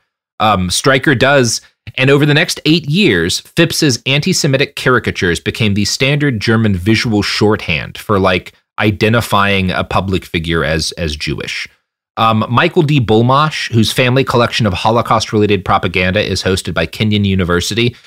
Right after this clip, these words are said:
describes the impact of Phipps's drawings this way.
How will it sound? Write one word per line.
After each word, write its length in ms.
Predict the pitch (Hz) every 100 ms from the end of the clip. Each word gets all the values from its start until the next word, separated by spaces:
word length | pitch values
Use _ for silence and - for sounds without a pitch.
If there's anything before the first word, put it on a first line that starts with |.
| - -
describes 460 | 131 - 175 180
the 120 | 147 117
impact 400 | 123 131 113 -
of 80 |
Phipps's 460 | - - 135 - 127
drawings 460 | - 90 85 82 -
this 200 | 82 -
way. 280 | 104 -